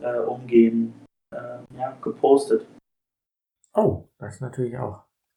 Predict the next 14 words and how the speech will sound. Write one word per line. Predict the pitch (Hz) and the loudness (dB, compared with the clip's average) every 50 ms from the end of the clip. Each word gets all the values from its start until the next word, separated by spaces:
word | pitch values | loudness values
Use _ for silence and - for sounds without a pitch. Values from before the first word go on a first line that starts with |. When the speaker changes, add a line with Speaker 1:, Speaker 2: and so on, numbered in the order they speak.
| _ _ _ _ _ _ - | _ _ _ _ _ _ -14
Speaker 2:
eine | 101 95 | -14 -10
schöne | - - 170 190 165 104 | 0 2 2 2 2 0
Überraschung. | 98 92 90 90 90 87 - 92 92 90 - _ _ _ _ _ _ _ _ _ _ _ _ _ _ _ _ _ _ _ _ _ _ _ _ _ _ _ _ _ _ _ _ _ _ _ _ _ _ _ _ _ _ _ | -4 -6 -8 -8 -10 -12 -12 -12 -14 -14 -16 _ _ _ _ _ _ _ _ _ _ _ _ _ _ _ _ _ _ _ _ _ _ _ _ _ _ _ _ _ _ _ _ _ _ _ _ _ _ _ _ _ _ _
Speaker 1:
Ja, | - 135 | 0 2
ich | 147 147 - | 2 2 4
kann | - 156 147 | 6 6 8
gleich | 147 147 143 143 | 8 8 8 8
mit | 147 151 139 - | 8 6 4 4
schönen | - - 147 151 - | 4 6 6 8 8
Überraschungen | 147 143 135 131 131 135 - 139 127 117 | 8 6 6 6 4 2 2 0 2 6
weitermachen. | 120 - - - - 120 117 - - 135 127 | 8 8 8 8 6 4 2 0 -2 -2 -4
Und | 120 117 | -4 -4
zwar | 117 - 123 123 123 123 123 | -4 -2 -2 0 0 0 0
seit, | 120 117 120 135 | 2 2 2 2